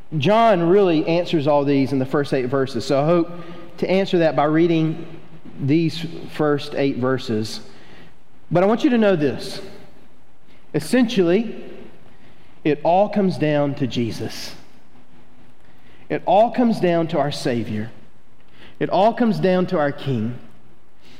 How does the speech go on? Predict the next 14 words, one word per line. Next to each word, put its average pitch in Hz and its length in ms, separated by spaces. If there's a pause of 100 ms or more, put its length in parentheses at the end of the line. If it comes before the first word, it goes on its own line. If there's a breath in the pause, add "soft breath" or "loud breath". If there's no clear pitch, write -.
(100)
It 143 80
all 180 180
comes 240 220
down 202 260
to 190 100
Jesus. 135 440
Why 190 240
do 220 100
we 220 120
need 220 180
this? 220 200
Because 160 300
we 160 200
need 160 520